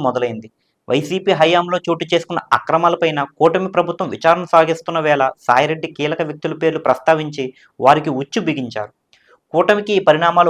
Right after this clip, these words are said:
వరాలుగా మారుతున్నాయి. దీంతో జగన్ అలర్ట్ అయ్యారు. ముఖ్య నేతలతో సమావేశం ఏర్పాటు చేశారు. రానున్న రెండు రోజుల్లో వైసీపీలో కొన్ని కీలక పరిణామాలు చోటు చేసుకునే అవకాశం కనిపిస్తుంది. వివరాల్లోకి వెళ్తే, వైసీపీ మాజీ ముఖ్య నేత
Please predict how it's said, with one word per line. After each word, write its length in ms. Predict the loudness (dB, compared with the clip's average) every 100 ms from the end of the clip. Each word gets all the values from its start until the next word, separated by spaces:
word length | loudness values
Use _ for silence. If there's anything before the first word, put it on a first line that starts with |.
| 4
వరాలుగా 380 | 6 6 6 4
మారుతున్నాయి. 400 | 2 0 -12 -20 _ _ _ _
దీంతో 300 | -6 -4 -2 0 2
జగన్ 220 | 2 2 0
అలర్ట్ 260 | 2 0 -2
అయ్యారు. 200 | -4 -4 -10 _ _ _
ముఖ్య 240 | -12 -2 0
నేతలతో 280 | 0 -2 -4 0
సమావేశం 440 | 2 4 2 0 0 0
ఏర్పాటు 300 | 4 2 2
చేశారు. 300 | -4 -4 -6 -8 2
రానున్న 380 | 4 6 4 2 2
రెండు 160 | 2 2
రోజుల్లో 340 | 2 2 2 4
వైసీపీలో 420 | 2 0 -4 -2 -2
కొన్ని 160 | -4 -8 -4
కీలక 280 | 2 2 2 0
పరిణామాలు 380 | 0 0 -2 -2
చోటు 180 | -4 -2 -4
చేసుకునే 280 | -4 2 2
అవకాశం 340 | 4 2 0 -2
కనిపిస్తుంది. 500 | -2 -4 -12 -14 -16 -18 _ _ _
వివరాల్లోకి 480 | 2 8 8 8 2 0
వెళ్తే, 260 | -2 -6 -10 -2
వైసీపీ 420 | 0 0 -2 -4 0 2
మాజీ 240 | 2 0 -2
ముఖ్య 160 | 0 0
నేత 120 | 0